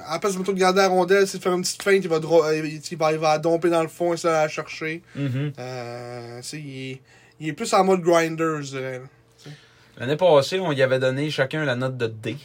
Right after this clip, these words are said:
Speaker 1: Ouf.
Speaker 2: Ouais.
Speaker 1: <laughs>
Speaker 2: Mais là,
Speaker 1: Mais
Speaker 2: moi,
Speaker 1: il
Speaker 2: je
Speaker 1: méritait l'année passée, ce D-là, là.
Speaker 2: Ouais, ouais, ouais. Là, là, moi, je, j'irais, j'irais pas dans le, le,
Speaker 1: Peut-être
Speaker 2: la
Speaker 1: un
Speaker 2: méchanceté de
Speaker 1: peut-être
Speaker 2: même.
Speaker 1: un C plus.
Speaker 2: Euh,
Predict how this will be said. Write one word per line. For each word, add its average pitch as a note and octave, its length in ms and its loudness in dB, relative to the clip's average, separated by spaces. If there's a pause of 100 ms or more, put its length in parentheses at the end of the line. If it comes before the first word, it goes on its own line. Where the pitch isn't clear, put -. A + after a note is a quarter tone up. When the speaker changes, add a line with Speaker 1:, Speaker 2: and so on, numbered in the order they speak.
(560)
Speaker 1:
Ouf. C3 120 -16 (440)
Speaker 2:
Ouais. A#2+ 160 -8 (320)
Speaker 1:
<laughs> A#3+ 60 -2 (580)
Speaker 2:
Mais - 140 0
là, D3+ 80 4
Speaker 1:
Mais E3+ 60 6
Speaker 2:
moi, - 20 -
Speaker 1:
il F#3 100 6
Speaker 2:
je F#3+ 60 2
Speaker 1:
méritait G3+ 400 2
l'année F3 180 2
passée, E3 340 0
ce D#3+ 140 -8
D-là, C#3+ 280 -4
là. D3 100 -6
Speaker 2:
Ouais, C3 420 -2
ouais, B2+ 260 0
ouais. A#2+ 180 0 (220)
Là, D3+ 200 4
là, D3 140 4
moi, C#3 160 0 (180)
je, A2+ 60 -4
j'irais, A2+ 540 -2
j'irais A2+ 240 -6
pas D3+ 140 -6
dans A#2+ 220 -4
le, A2+ 60 -6
le, G#2+ 440 -2 (220)
Speaker 1:
Peut-être E3+ 120 -6
Speaker 2:
la E3 60 0
Speaker 1:
un D3+ 60 0
Speaker 2:
méchanceté A#2+ 520 -4
de A2 140 -8
Speaker 1:
peut-être F#3+ 140 2
Speaker 2:
même. F#3+ 100 4
Speaker 1:
un F3 60 2
C F3 220 2
plus. - 540 -6 (1040)
Speaker 2:
Euh, B2+ 880 0